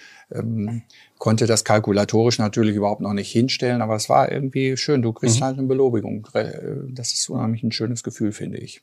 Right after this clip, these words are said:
Speaker 2: Mhm.
Speaker 1: Auch heute noch.
Speaker 2: Wenn wir da jetzt gerade mal so auf die Zeitachse gucken, ähm, wie alt warst du da? Über, über welchen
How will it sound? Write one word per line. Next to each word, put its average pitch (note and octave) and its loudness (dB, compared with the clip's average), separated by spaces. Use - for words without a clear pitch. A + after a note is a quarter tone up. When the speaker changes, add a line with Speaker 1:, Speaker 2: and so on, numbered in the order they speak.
Speaker 2:
Mhm. A#2 8
Speaker 1:
Auch B2+ 6
heute B2 2
noch. - -8
Speaker 2:
Wenn A#2+ 8
wir A#2+ 8
da A#2 8
jetzt A#2 6
gerade B2 6
mal B2 6
so A#2+ 4
auf A2+ 4
die A#2+ 0
Zeitachse A#2+ 2
gucken, D#3+ 0
ähm, A#2+ 4
wie A#2 0
alt C3 4
warst A#2 4
du G3+ 4
da? A#3+ 2
Über, C3+ 6
über A#2 6
welchen A#2+ 4